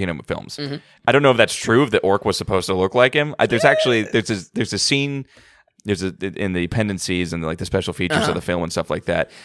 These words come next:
Speaker 1: Apparently they made him, like, they made the goopy face, and
Speaker 2: Mm-hmm.
Speaker 1: Peter Jackson was like, "Well, can you add more? Like, let's really make his face look weird."
Speaker 2: <laughs>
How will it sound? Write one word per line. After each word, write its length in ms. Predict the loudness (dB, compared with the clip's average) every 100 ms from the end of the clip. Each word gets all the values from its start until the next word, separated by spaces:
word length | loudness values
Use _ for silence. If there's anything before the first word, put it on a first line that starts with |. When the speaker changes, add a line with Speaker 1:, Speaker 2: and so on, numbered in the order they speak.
| -12
Speaker 1:
Apparently 380 | -6 -4 -2 -2
they 160 | -2
made 320 | -2 0 0 0
him, 280 | 0 0
like, 140 | -2 -4
they 80 | -2
made 160 | -2
the 60 | -2
goopy 300 | -4 -2 -2
face, 280 | 0 0 0
and 80 | 0
Speaker 2:
Mm-hmm. 40 |
Speaker 1:
Peter 120 | 0 2
Jackson 280 | 2 0
was 100 | -4
like, 120 | -4 -4
"Well, 80 |
can 140 | -6 -4
you 80 | 0
add 200 | 0 2
more? 220 | 4 4
Like, 120 | 0
let's 140 | -6 -8 0
really 260 | 2 2
make 160 | -2 -4
his 140 | -2
face 300 | 0 0 0
look 160 | -2 0
weird." 340 | 0 2 0
Speaker 2:
<laughs> 40 | -2